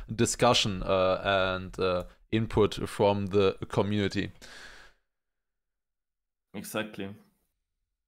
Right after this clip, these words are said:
Speaker 2: The fifth one is gonna be Riolu losing all his world records in Trackmania twenty twenty. This was a huge project that was in the beginning of the year, uh, and people tried to beat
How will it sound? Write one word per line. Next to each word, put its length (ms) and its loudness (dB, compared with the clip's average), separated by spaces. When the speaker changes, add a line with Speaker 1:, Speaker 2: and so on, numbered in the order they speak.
Speaker 2:
The 80 -4
fifth 360 -6
one 420 -4
is 180 -12
gonna 420 -4
be 300 -6
Riolu 720 -8
losing 680 -8
all 360 -4
his 280 -14
world 200 -6
records 680 -12
in 100 -16
Trackmania 540 -12
twenty 300 -14
twenty. 520 -12
This 140 -4
was 200 -4
a 40 -4
huge 320 -6
project 560 -6
that 120 -6
was 160 -6
in 60 -6
the 80 -6
beginning 480 -4
of 220 -14
the 100 -10
year, 320 -6
uh, 400 -4
and 260 -2
people 320 -6
tried 500 -8
to 60 -16
beat 260 -12